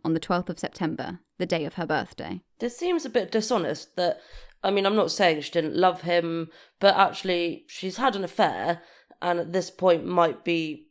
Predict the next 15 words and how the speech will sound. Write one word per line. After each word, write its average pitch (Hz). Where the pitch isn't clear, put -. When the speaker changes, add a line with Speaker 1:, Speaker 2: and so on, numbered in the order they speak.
Speaker 2:
partially 165
responsible 156
for 175
his 156
death. -
It's 202
quite 320
a 202
bold 196
thing 175
to 170
sit -
on 160
T 165
V 151